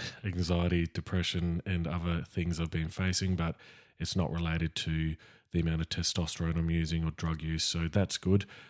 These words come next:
I wanted to reduce that impact so I wasn't facing things I didn't need to or exacerbating the situation. So also my se-,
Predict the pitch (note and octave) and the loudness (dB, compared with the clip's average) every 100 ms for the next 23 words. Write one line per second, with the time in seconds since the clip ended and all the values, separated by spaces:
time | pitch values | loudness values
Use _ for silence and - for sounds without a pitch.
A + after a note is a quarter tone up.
0 | - E2+ F2+ F2 E2+ - F2 E2+ F2 F2 | -8 2 4 4 4 2 4 4 2 0
1 | F2 - G#2 G2 - - G2 G#2 F2+ E2+ | 0 6 8 8 4 2 4 6 4 2
2 | F#2+ F2 - F2+ F2+ F2 G2 F#2 - F#2 | 0 -2 -2 2 2 4 4 2 -2 0
3 | F#2 F#2 F#2+ F2 E2 - C3 C#3 A2+ G#2+ | 2 2 0 0 -2 0 6 6 6 6
4 | G#2 F2 G2 G2+ G2 G2 F#2+ - - - | 4 4 4 4 4 4 2 0 -8 -6
5 | F2 E2+ F#2 - F2+ F2 D#2+ E2 - - | -2 2 4 4 2 2 2 0 -2 -4
6 | F2 E2 D#2+ D#2+ D#2 - D#2+ E2 - - | -2 0 0 -2 -2 -2 -2 -4 -10 -18
7 | - - _ - A#2+ - G#2 F2 - F2+ | -18 -20 _ 4 6 8 6 4 2 0